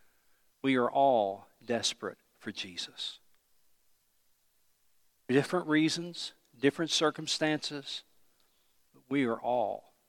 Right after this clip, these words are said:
desperate for Jesus. And he can help us in our time of need. When no one else can. You have no hope of conquering the sin that is dominating your life.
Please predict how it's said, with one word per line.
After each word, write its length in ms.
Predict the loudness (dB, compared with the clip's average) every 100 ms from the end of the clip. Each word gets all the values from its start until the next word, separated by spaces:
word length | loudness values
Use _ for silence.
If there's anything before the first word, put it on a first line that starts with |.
| _
desperate 500 | -10 -6 -6 -8 -20 -20 _ _ _ _ _
for 120 | -18
Jesus. 680 | -14 -14 -16 -20 -16 -16 -16 -20 _ _ _ _ _ _ _ _ _ _ _ _ _ _ _ _ _ _ _ _ _ _ _ _ _ _ _ _ _ _ _ _ _ -16
And 100 | -12
he 240 | -2 -2
can 140 | 0 -2
help 320 | 0 0 0
us 260 | 0 0 -4
in 100 | -4
our 120 | -4
time 260 | -2 -2
of 140 | -2 -4
need. 460 | -4 -4 -8 -16 -20 _ _ _ _ _ _ _ _ -20 _
When 140 | -8 -4
no 120 | -2
one 180 | -2 -2
else 200 | -4 -6
can. 280 | -10 -18 -20 _ _ _ _ _ _ _ _ _ _ _ _ _ _ _ _ _ _ -20 _ 0
You 120 | 4
have 140 | 6
no 200 | 6 4
hope 260 | 4 2 2
of 140 | -6
conquering 640 | 0 2 2 0 -4 -4 -10 _
the 80 | -4
sin 540 | -2 0 2 2 2 0
that 140 | 0
is 100 | 0
dominating 600 | 0 2 2 2 2 2
your 160 | 0 4
life. 500 | 6 6 2 -2